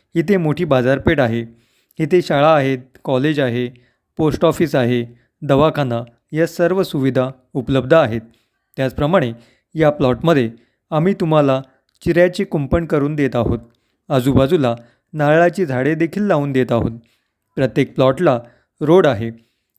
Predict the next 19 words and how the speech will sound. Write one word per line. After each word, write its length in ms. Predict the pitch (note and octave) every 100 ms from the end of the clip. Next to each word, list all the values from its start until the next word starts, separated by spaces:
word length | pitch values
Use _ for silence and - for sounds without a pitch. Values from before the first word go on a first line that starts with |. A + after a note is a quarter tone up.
| _
तुम्हाला 400 | F#3 F3+ F#3+ F#3+ G3
इथे 360 | F3+ E3+ E3
लोन 260 | C#3 D3+ D3+
करून 300 | D#3+ D#3 D#3+
हवे 280 | B2+ C3+ C#3+
असेल 380 | C3+ F3+ B2+ A#2 _ _ _ -
तर 120 | F#3
बँकेचे 480 | D#3+ C3+ C3+ F3+ F3+
पन्नास 420 | F3 C#3+ C#3 D#3 -
टक्के 320 | D3+ E3+ D3+ D#3 _ _
लोन 320 | D3 D#3 F#3 F3+
देखील 320 | E3 D#3+ D#3
आम्ही 280 | C3 C#3+ E3+ _ _ -
तुम्हाला 400 | C#3+ C3+ B2+ C3 - -
करून 240 | F3+ F#3+
देत 200 | C#3 A#2+
आहोत 200 | A#2 A#2 A#2 _ _ _ _ _
आणि 160 | D#3 C#3+
तुम्हाला 460 | C#3 C3 D#3 C#3+